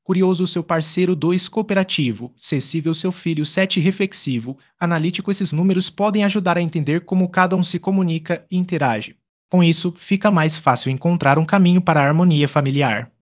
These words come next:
Conclusão. Ao longo deste artigo, você viu como a numerologia pode se tornar uma aliada poderosa na compreensão das dinâmicas familiares.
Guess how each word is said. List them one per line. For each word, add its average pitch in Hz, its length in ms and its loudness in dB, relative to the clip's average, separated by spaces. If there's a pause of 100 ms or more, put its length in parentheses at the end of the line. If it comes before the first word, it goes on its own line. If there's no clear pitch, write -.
(120)
Conclusão. 185 540 4
Ao 156 100 6
longo 151 320 2
deste 127 300 2
artigo, 147 560 0 (220)
você 143 240 2
viu 170 180 4
como 208 240 2
a 196 60 6
numerologia 185 580 4
pode 175 300 2
se - 120 -2
tornar 147 320 4
uma 190 120 4
aliada 160 360 4
poderosa 170 520 4
na 170 100 4
compreensão 202 640 2
das 160 180 4
dinâmicas 180 560 4
familiares. 151 880 0